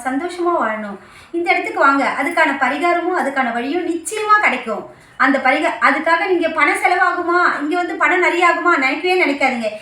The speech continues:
இந்த இடத்துக்கு முதல்ல பணம் முக்கியமே கிடையாது. பணத்தை என்னைக்குமே நான் அந்த இடத்துல முக்கியத்துவமா கொண்டு வந்தது இல்ல. நீங்க வாங்க, நேர்ல வந்து அம்மாவை பார்த்து அம்மா கிட்ட கனி வாங்கி உங்களுடைய பிரச்சனைகளை நீங்க தாராளமா தீர்த்துக்கலாம்.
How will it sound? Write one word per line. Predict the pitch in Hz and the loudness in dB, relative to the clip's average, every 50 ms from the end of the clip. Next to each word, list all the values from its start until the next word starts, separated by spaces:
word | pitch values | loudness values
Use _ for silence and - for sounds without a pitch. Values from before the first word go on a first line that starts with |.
| - - | -12 -6
இந்த | - 285 311 302 302 285 | 0 2 4 4 4 4
இடத்துக்கு | 339 349 - - - 359 320 | 4 2 0 -2 -2 0 2
முதல்ல | 277 262 262 262 320 320 320 359 381 370 - | 4 4 4 4 4 4 4 2 2 2 4
பணம் | 302 277 294 339 381 370 330 | 4 4 4 2 0 0 -2
முக்கியமே | 320 285 - - 359 370 330 311 320 339 392 - - | -4 -6 -4 -2 2 4 4 4 4 0 -2 -4 -2
கிடையாது. | - 311 285 302 349 359 320 262 254 254 285 339 339 302 233 165 - - - - - - - - - | 0 0 2 2 2 2 2 2 2 0 -2 -4 -4 -4 -4 -6 -8 -12 -16 -20 -20 -20 -20 -20 -2
பணத்தை | - 302 302 359 370 370 - 370 311 | 0 2 2 2 0 -2 -4 -2 -2
என்னைக்குமே | 302 294 311 359 392 415 370 - 370 392 | -2 0 0 -2 -2 -2 -4 -4 0 2
நான் | 392 370 | 2 2
அந்த | 320 294 269 | 2 2 0
இடத்துல | - - 311 330 330 | -2 -2 0 0 0
முக்கியத்துவமா | 302 277 - - 349 349 - 294 269 294 320 311 | 0 -2 -2 -4 -4 -2 -2 0 0 0 0 0
கொண்டு | 302 285 285 - | 0 0 0 2
வந்தது | 311 269 240 247 226 226 226 | 0 -2 -2 -4 -6 -8 -8
இல்ல. | 202 202 220 - 226 - - - - - - - | -4 -2 -2 0 0 -2 -4 -8 -14 -20 -14 -8
நீங்க | 240 254 247 233 233 | -4 -2 -2 -2 0
வாங்க, | 220 214 226 285 302 277 233 196 - - - - - | 0 2 2 2 2 0 -2 -4 -6 -10 -16 -14 -8
நேர்ல | 226 247 285 339 370 370 294 | -2 -2 0 0 2 2 0
வந்து | 220 208 202 220 254 285 - - - _ | 0 -2 -4 -6 -6 -6 -8 -14 -16 _
அம்மாவை | - 247 247 269 285 285 294 294 | -6 -4 -2 0 0 0 0 0
பார்த்து | 294 220 214 214 214 240 240 - - - | 0 -2 -2 -2 -6 -8 -10 -10 -10 -8
அம்மா | 247 262 311 | -2 -2 -2
கிட்ட | 349 339 349 - - | -2 -2 -4 -4 -4
கனி | - - 208 226 226 | -2 -4 -4 -4 -6
வாங்கி | 226 220 214 208 226 240 240 - - _ _ | -6 -8 -8 -8 -8 -8 -10 -12 -18 _ _
உங்களுடைய | 294 302 311 294 254 247 - | -4 0 0 0 0 -2 -4
பிரச்சனைகளை | - 220 226 - 320 294 302 240 220 208 214 226 226 - - - - | -6 -10 -10 -6 -4 -4 -4 -4 -4 -4 -4 -4 -4 -6 -10 -12 -8
நீங்க | 254 277 269 | -6 -4 -2
தாராளமா | 254 240 - 247 294 320 320 320 302 349 381 | 0 2 2 4 4 4 2 4 2 2 2
தீர்த்துக்கலாம். | 370 302 - - 247 226 214 202 190 180 | 0 -2 -4 -6 -6 -6 -4 -4 -4 -4